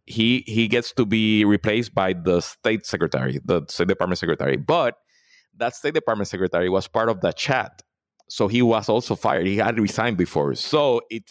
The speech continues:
fell upon our attorney general, which was a woman called Wanda Vasquez, to become governor.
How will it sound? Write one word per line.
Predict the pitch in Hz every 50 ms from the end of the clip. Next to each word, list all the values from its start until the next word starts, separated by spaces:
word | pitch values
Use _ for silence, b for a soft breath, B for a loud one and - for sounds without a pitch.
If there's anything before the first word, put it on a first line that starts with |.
| _ -
fell | 127 127 127 123 113 107 101
upon | 95 - 101 101 101 101
our | 101 - - 90 95 92 87
attorney | 85 - 107 104 107 104 101
general, | 90 113 131 135 120 98 90 92 95 92
which | 90 85 - - -
was | 90 90 -
a | 87
woman | 92 101 120 127 110 95 92
called | 87 - 92 95
Wanda | 90 87 82 85 85 95
Vasquez, | 107 107 104 - - 95 101 - B B B B B B B B B B _ -
to | -
become | - 92 - - 87 95 113
governor. | 117 143 175 202 165 110 - - - -